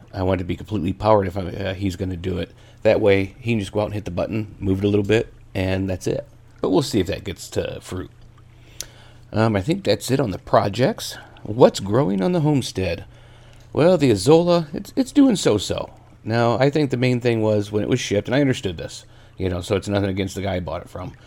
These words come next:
Um, when it was shipped, <clears throat> excuse me, when it was shipped, the f-, temperatures were very cold outside, and it actually dipped down to freezing one of the nights it would have been there. So it's, it's doing okay.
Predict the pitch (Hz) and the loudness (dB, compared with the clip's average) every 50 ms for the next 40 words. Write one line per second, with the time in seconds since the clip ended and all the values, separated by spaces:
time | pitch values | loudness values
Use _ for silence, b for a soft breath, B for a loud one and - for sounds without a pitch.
0 | B B B B B B B B - 101 98 101 117 120 92 104 98 - - 87 | B B B B B B B B 0 2 4 4 4 4 4 2 0 -2 -8 -8
1 | 127 - - - - 95 135 - - - 156 147 113 92 87 - - - 131 202 | -10 -14 -18 -10 -2 -2 -2 0 2 2 2 2 2 0 -4 -8 -2 0 2 2
2 | 240 - 85 - - - - - 104 95 82 98 95 - - - 147 131 127 - | 2 0 -4 -8 -10 -12 -6 -2 0 2 2 0 -2 -2 -4 0 0 0 0 -2
3 | - - - 107 98 95 90 - - - - - - - - - 156 131 127 - | -16 -14 -8 -6 -6 -6 -6 -8 -20 -20 -20 -20 -20 -20 -2 0 0 0 0 0
4 | 107 98 95 92 98 90 92 95 - 127 120 127 117 98 - - 107 95 90 90 | -2 -2 -2 -4 -4 -6 -6 -2 0 2 2 2 2 0 0 -2 -2 -2 -2 -4
5 | 87 - - - 92 95 95 95 92 92 98 104 101 - - 87 98 95 92 - | -6 -6 -4 -4 -2 -2 -2 -4 -4 -2 -2 -2 -2 -4 -4 -4 -2 -2 -2 -4
6 | B B B B B B B B - 156 151 - - 139 135 135 120 107 - - | B B B B B B B B 0 0 0 4 4 4 6 6 4 2 2 2
7 | 143 139 123 107 107 104 101 95 95 95 98 95 95 95 - - 98 95 87 87 | 4 4 4 4 2 0 0 0 0 0 0 0 0 -2 -2 -4 -4 -4 -4 -4
8 | 92 92 90 92 80 80 90 - - - 101 107 107 120 B B B B B B | -4 -4 -4 -6 -6 -8 -10 -6 0 2 2 2 2 0 B B B B B B
9 | B B B B - - - - 285 277 - - - - - 311 320 - - 254 | B B B B -20 -14 -4 -2 -2 -2 -4 -10 -8 -2 -2 -2 -2 0 0 2
10 | 240 233 214 208 185 - - 156 113 87 - - | 2 4 2 2 0 0 2 0 2 2 0 -8